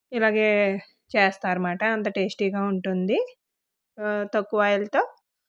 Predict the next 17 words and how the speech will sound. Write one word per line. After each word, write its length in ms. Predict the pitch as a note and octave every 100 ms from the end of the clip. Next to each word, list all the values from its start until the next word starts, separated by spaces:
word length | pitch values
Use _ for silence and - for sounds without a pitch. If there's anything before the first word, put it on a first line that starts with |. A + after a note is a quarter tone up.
| _ _ _ _ _
త్వరగా 300 | A#3 G#3 G3
అయిపోతుంది. 560 | G3+ G3 F#3+ G3 F#3+ D#4+
ప్రాసెస్‌లోకి 640 | F#4 B3 G#3 G3+ - F#3+ F#3+
వెళ్ళిపోదాం. 460 | F#3 F#3 F#3 D4 A4+ - _ -
ముందుగా 380 | A3 G3+ G3+ C4 G#4+ - A#3
మిక్సీ 320 | A3 - A3
జార్‌లోని 580 | G#3+ G3+ G3 G3 G3+ F#4 - _ _ _ _ _ _
అల్లం, 380 | F#3+ G3 G#3+ B3+
వెల్లుల్లి, 560 | A#3 G3 G3 G3 G3+ C#4+ C#4
ధనియాలు, 560 | G3+ F#3+ F#3+ F#3+ G3 A#3
జీలకర్ర, 640 | A3+ G3 F#3 F#3 F#3+ F#3 C4+ A4+ _ _ - - - - _ _ _ _ -
ఉప్పు, 300 | G3+ _ B3
కారం, 440 | B3+ A3+ G3 G3+ A#3
పసుపు, 440 | A3+ G#3 - - B3+
గరం 300 | A#3 G3 G3
మసాలా 440 | G3 - G3 F#3+
పొడి, 320 | G3 G3+ G3+